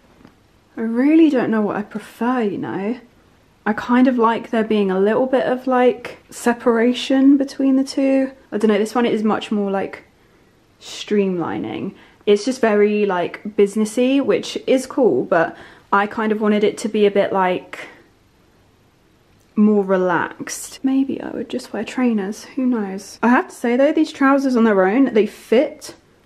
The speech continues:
so well, like, perfectly. So I do think I will keep this, uh, set, but maybe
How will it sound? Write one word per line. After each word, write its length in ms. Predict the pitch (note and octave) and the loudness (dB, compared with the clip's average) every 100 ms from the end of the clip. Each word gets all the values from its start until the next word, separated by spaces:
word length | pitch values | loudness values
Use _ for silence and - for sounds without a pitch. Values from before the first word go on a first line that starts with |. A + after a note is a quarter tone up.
| _ - | _ -20
so 340 | - G#3+ G#3 | -4 2 2
well, 540 | F#3 F3+ F#3 A#3 F4 - - _ - | 2 0 2 2 2 0 -20 _ -4
like, 260 | A3 - - | -2 -2 -6
perfectly. 1040 | - - B3+ C4+ - - - - A3 A#3+ - - - | -8 0 0 0 -6 -8 -4 -2 -2 -4 -12 -20 -12
So 480 | - G#3 G#3 G#3 G#3+ - _ _ _ _ _ _ _ A#3+ | -2 2 2 0 -2 -18 _ _ _ _ _ _ _ -2
I 100 | A3+ | 0
do 180 | B3+ | 0
think 220 | A#3+ A#3 A3+ | -2 -2 0
I 80 | |
will 140 | G#3 G#3+ | 0 0
keep 360 | - A3 - - - _ _ G#3 | -6 -8 -8 -20 -20 _ _ -2
this, 480 | G3+ G3+ - - - | 0 0 -6 -16 -6
uh, 460 | G3 G3 G3 F3+ - | -2 2 0 0 -8
set, 400 | - - G#3 - | -8 -2 -2 -2
but 120 | - | -6
maybe 560 | G3 F#3+ G3 G3 G3+ | -4 -2 0 0 -2